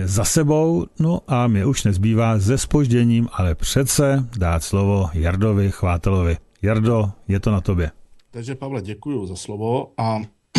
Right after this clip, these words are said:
Speaker 2: <clears throat> na začátek bych měl připomenout, asi bylo by to vhodné, že máme před sebou dva okruhy,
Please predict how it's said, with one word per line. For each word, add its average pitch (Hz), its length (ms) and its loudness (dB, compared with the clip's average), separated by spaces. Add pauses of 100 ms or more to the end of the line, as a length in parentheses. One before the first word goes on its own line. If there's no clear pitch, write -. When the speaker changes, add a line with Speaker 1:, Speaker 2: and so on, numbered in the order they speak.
(240)
Speaker 2:
<clears throat> - 680 -18
na 110 100 -2
začátek 135 420 0
bych 131 140 -2
měl 147 380 0
připomenout, 101 840 -2
asi 120 360 2
bylo 107 260 0
by 110 120 0
to 127 120 0
vhodné, 104 460 4
že 120 320 6
máme 113 240 4
před 131 180 0
sebou 143 540 4
dva 110 840 4
okruhy, 95 680 4